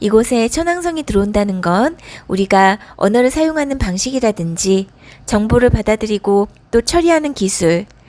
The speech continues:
지식과 정보의 흐름이라든가 미디어, 교육, 이동수단, 이웃나라와의 관계, 그리고 또 에이아이를 통한 인간과 기계 간 소통에 이르기까지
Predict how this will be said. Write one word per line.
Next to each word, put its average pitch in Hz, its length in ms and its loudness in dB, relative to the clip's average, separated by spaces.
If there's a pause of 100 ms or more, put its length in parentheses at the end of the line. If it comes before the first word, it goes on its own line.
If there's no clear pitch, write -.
(220)
지식과 220 520 2
정보의 208 420 0
흐름이라든가 247 960 0 (420)
미디어, 190 560 0 (480)
교육, 233 440 4 (380)
이동수단, 202 800 -2 (320)
이웃나라와의 220 720 2
관계, 175 540 -4 (360)
그리고 233 300 0
또 202 400 2 (240)
에이아이를 220 480 4
통한 226 440 -2 (220)
인간과 226 580 0
기계 208 300 -2
간 214 160 2
소통에 311 460 -2
이르기까지 214 800 -2